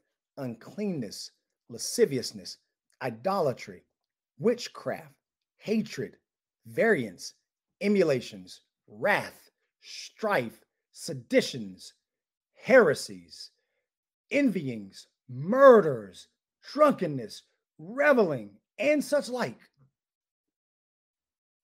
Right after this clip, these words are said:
Notice how heavy that must be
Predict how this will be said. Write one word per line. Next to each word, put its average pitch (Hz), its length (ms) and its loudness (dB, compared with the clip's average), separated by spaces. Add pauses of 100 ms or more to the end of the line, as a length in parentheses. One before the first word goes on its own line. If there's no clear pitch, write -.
(220)
Notice 320 440 -2
how 277 340 -2
heavy 240 560 -2
that 214 280 -6
must 220 320 0
be 165 300 -6